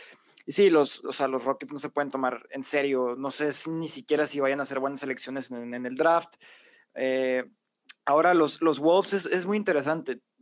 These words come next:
Probablemente los Wolves tienen el talento, o sea, tienen como que el núcleo de jóvenes con más talento en toda la liga, creo yo. O sea, no creo que haya tres tipos jóvenes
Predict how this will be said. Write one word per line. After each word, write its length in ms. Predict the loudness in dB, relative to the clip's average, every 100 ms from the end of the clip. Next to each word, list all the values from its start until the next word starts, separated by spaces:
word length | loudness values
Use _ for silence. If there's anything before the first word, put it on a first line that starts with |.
| -2
Probablemente 440 | 2 4 2 2
los 160 | 0 2
Wolves 320 | 2 0 -2
tienen 500 | -2 0 -2 -2 -8 _ _ -6
el 260 | -4 -2
talento, 800 | 0 0 2 -2 -2 0 0 -2 _ _
o 120 | -4
sea, 180 | 0 0
tienen 400 | 0 0 0 -2 -8 -20 _
como 180 | -6 0
que 60 | 2
el 180 | 0 0
núcleo 420 | -2 0 2 4
de 60 |
jóvenes 500 | 4 2 2 2 0 -2
con 120 | -2
más 160 | -2
talento 360 | -2 -2 -2 -4
en 80 | -4
toda 140 | -2
la 60 | -2
liga, 320 | -4 -10 -12 _ _
creo 240 | -4 0 0
yo. 240 | 0 -6 _ _
O 100 | -4
sea, 120 | -2
no 580 | -2 -4 -6 2 2 2
creo 340 | 2 4 4 4
que 100 | 2
haya 380 | 4 4 2 -2
tres 480 | 0 2 2 0 -4
tipos 300 | -6 -4 -4
jóvenes 560 | 2 2 2 -2 -6